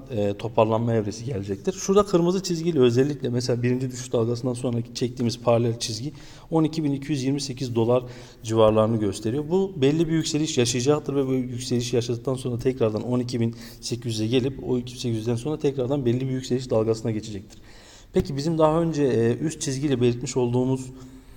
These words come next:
şu trend çizgisini biraz daha yukarı doğru çekelim arkadaşlar. Bizim üst çizgiyle belirtmiş olduğumuz bölgeye gelene kadar, e, en azından bu, e, trendin, e, yüzde üst çizgilerinin iki yüz altmış dokuz bölgelerinin kırılabilmesi için geleceği tarihi hesaplayabiliriz en azından.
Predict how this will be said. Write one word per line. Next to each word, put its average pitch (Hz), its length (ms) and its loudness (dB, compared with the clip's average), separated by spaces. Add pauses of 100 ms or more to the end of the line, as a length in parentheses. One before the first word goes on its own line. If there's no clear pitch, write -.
(140)
şu - 160 -14
trend 131 260 0
çizgisini 120 420 -2
biraz 117 260 4
daha 117 280 2
yukarı 117 280 0
doğru 110 200 -2
çekelim 110 380 -2
arkadaşlar. 104 540 -6 (1200)
Bizim 131 340 0
üst 160 160 -2
çizgiyle 135 400 -2
belirtmiş 120 360 0
olduğumuz 120 440 0
bölgeye 117 300 2
gelene 123 300 0
kadar, 131 260 -2 (500)
e, 104 60 -2 (520)
en 120 80 -2
azından 117 400 0
bu, 123 280 0 (640)
e, 98 80 -6
trendin, 117 640 -2
e, 104 240 -2
yüzde 110 420 -4
üst 120 260 -8
çizgilerinin 113 400 -2
iki 113 200 -10
yüz 117 180 -6
altmış - 380 -2
dokuz 113 300 -6
bölgelerinin 113 520 0
kırılabilmesi 120 640 0
için 135 300 -6
geleceği 123 420 0
tarihi 120 400 4
hesaplayabiliriz 98 680 -4
en 95 100 -2
azından. 98 340 -6